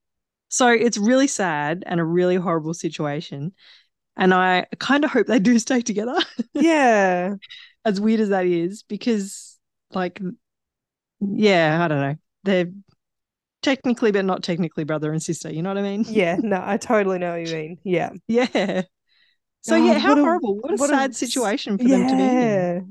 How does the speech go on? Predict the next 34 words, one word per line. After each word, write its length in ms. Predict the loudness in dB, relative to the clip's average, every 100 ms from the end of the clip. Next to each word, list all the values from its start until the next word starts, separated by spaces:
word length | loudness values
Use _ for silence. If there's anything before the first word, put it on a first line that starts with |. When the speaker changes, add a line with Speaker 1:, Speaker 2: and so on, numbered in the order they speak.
| -10
Speaker 2:
that's 180 | -10 -10 -2
very, 380 | 0 0 -2 -8 _ _ _ _
yeah, 280 | -4 -2 -2 -6 _ _ _ _ _ _
very 200 | -4 -2 -2
unfortunate. 800 | -2 2 2 2 -4 -6 -6 -4
<laughs> 40 | -2 0 0 0 2
Speaker 1:
Yeah. 960 | 2 0 -2 -2 -2 -2 -2 -2 -6 -6 _ -20 -20 _ _ _ _ 0
Speaker 2:
Do 60 | 2
you, 300 | 2 0 0
do 120 | 2
you 100 | 4
know 160 | 4 4
if 100 | 2
she 140 | 0 0
ended 200 | 0 -2
up 160 | -2
telling 320 | -2 -2 -4
him? 100 | -8 -12 _ _ _ _ -2
Speaker 1:
No, 220 | 4 6
I 260 | 6 4 2
don't 140 | 0
know. 260 | 0 -2 -4 -4
It 120 | -2
was 140 | -2
just, 260 | -2 -6 -4
Speaker 2:
Oh. 40 |
Speaker 1:
they 100 | -4
were 100 | -2
just 160 | -4 -6
reading 260 | -4 -4 -4
the 80 |
letter 300 | -4 -6 -6
out 200 | -8 -8 -6
and 200 | -6